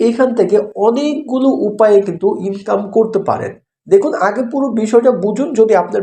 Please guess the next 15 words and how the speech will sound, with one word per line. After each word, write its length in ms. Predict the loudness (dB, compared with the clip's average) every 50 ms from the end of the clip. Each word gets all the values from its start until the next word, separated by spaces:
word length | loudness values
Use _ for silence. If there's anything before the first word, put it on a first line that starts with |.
| -4
ভালো 280 | -4 -2 0 2 2 2 2 2
না 120 | 0 0
লাগে 300 | 2 2 0 -2 -2 -4 -4 -2
আপনি 300 | -2 -4 -4 -6 -8 -14
কাজ 360 | -8 -2 0 0 0 -2 -4 -10 _ -6
করিয়েন 380 | -4 -2 0 0 0 0 -2
না, 220 | -4 -8 -8 -10 -12 _ _ _ _ _ _ -10
যদি 200 | -8 -6 -6 -6 -4
ভালো 300 | -2 0 2 2 2 2
লাগে 400 | 2 2 2 2 2 0 0 0 -6 -14 _ _
তাহলে 340 | -2 -2 0 2 2 2 4
আপনি 260 | 2 2 0 0 0
একমাত্র 560 | 0 0 0 0 -2 -2 0 0 -2 -2 -4 -6 _
কাজ 280 | 0 0 0 0 -4
করবেন। 420 | -6 -2 -2 -2 0 -2 -4 -6